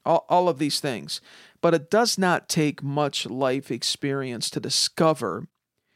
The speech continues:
that, you know what, this is an empty cereal bowl. When I get to the bottom of that, it is empty. And this approach to life does not fulfill us over time. Others will say that achieving the goals that matter the most to us,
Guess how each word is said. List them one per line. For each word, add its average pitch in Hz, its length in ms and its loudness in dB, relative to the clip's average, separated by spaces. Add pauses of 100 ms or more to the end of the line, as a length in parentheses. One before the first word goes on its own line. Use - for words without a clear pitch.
(400)
that, 139 240 0
you 156 80 -2
know 156 120 2
what, 151 260 2
this 160 160 -2
is 117 100 -6
an 113 200 -8
empty 147 340 -2
cereal 117 540 -2
bowl. 117 340 -4
When 131 100 -8
I 139 80 -2
get 147 140 -4
to - 80 -8
the 135 100 -2
bottom 143 300 0
of 139 140 -4
that, 147 340 0
it 151 140 4
is 139 160 2
empty. 123 460 -4 (140)
And 131 140 -6
this 156 160 2
approach 147 440 0
to 147 100 -2
life 131 340 0
does 120 240 -4
not 147 400 0 (500)
fulfill 143 540 0
us 117 360 0 (120)
over 131 240 -2
time. 127 560 -4 (560)
Others 208 340 4
will 143 120 4
say 139 340 2
that 139 440 0 (360)
achieving 175 440 0
the 180 60 0
goals 185 540 0
that 165 160 0
matter 165 260 2
the 165 120 0
most 180 320 2
to 147 180 2
us, - 320 -4